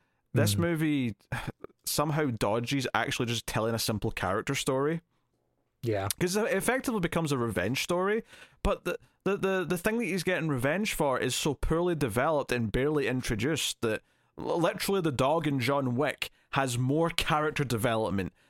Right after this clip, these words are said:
Speaker 1: than
Speaker 2: Yeah.
Speaker 1: th-, the, the person that he's supposed to be getting revenge for in this. It's, it's, ah.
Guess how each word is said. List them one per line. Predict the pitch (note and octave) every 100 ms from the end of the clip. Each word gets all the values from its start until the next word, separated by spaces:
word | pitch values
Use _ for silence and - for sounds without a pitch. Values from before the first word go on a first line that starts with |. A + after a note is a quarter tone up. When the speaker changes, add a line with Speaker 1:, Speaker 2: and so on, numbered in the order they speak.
| _
Speaker 1:
than | - C3+ A#2+ A#2+
Speaker 2:
Yeah. | C#3 C#4 A#3 E3
Speaker 1:
th-, | - B2+
the, | B2+ A#2+
the | A2+
person | - - D#3+ D#3+ - C3+
that | A#2+
he's | C#3+ -
supposed | C3+ C#3 -
to |
be | A#2+
getting | A#2+ G#2
revenge | A#2 A#2+ A#2 -
for | G#2+ F#2
in | E2+
this. | D#2+ - - _ _ _ _ -
It's, | C#3 - -
it's, | - B2+ - - - - - -
ah. | C3 G2+ F#2 F2+ -